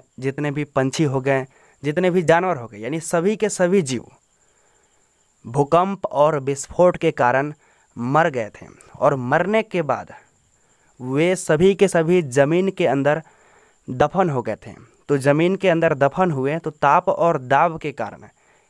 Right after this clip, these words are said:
कहीं पर ये पेट्रोल बन गए, कहीं पर कोयला बन गए, कहीं पर डीजल बन गए,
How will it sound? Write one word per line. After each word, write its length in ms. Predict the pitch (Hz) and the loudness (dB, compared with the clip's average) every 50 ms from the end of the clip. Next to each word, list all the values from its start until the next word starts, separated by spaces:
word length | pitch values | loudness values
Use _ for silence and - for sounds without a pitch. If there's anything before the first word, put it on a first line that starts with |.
| _ _ | _ _
कहीं 220 | - 147 147 175 175 | -2 0 2 0 0
पर 200 | - - 170 160 | 0 0 0 0
ये 120 | 160 160 | 0 -2
पेट्रोल 500 | 156 - - 127 120 - 139 151 165 165 | -2 -4 -6 -8 -6 0 2 2 2 2
बन 240 | 156 156 151 151 151 | 2 0 -2 0 -2
गए, 260 | 147 151 151 151 143 - _ _ _ _ - | -2 -2 -2 -4 -6 -10 _ _ _ _ -10
कहीं 180 | 135 131 143 143 | -8 -6 -6 -6
पर 160 | 139 139 131 | -6 -6 -8
कोयला 360 | - _ 127 147 151 160 160 160 | -6 _ 0 0 2 2 2 2
बन 180 | 151 151 143 143 | 0 0 -2 0
गए, 200 | 143 147 143 147 | -2 -2 -4 -4
कहीं 240 | - 131 127 131 123 | -6 -8 -8 -8 -8
पर 200 | - 127 113 117 | -6 -6 -6 -4
डीजल 340 | 120 127 127 139 160 156 147 | -2 -2 0 2 2 2 2
बन 240 | 143 143 139 139 | 0 0 0 0
गए, 200 | 135 143 139 135 | -2 -4 -4 -6